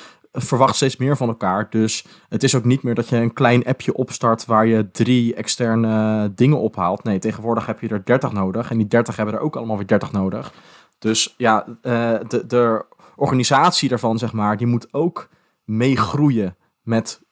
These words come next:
eh, met, met hoeveel dingen je tegenwoordig nodig hebt. En ja, als dat niet hard genoeg gaat, dan stappen mensen over naar een concurrent die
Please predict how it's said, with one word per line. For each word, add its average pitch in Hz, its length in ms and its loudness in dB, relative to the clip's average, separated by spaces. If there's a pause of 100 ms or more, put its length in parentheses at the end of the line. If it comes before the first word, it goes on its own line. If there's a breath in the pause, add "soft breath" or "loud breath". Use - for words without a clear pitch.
(360)
eh, 104 440 0 (200)
met, 113 300 -2
met 120 220 -2
hoeveel 127 340 2
dingen 120 200 2
je 120 80 0
tegenwoordig 110 380 -2
nodig 123 280 -2
hebt. 87 260 -14
En 101 360 -6 (380 soft breath)
ja, 98 120 2
als 85 140 2
dat 107 140 0
niet 107 120 2
hard 104 140 0
genoeg 117 280 0
gaat, 101 300 0
dan 104 240 0
stappen 110 320 -4
mensen 107 260 -2
over 110 260 -6
naar 107 100 -8
een 107 80 -8
concurrent 110 500 -8
die 101 240 -6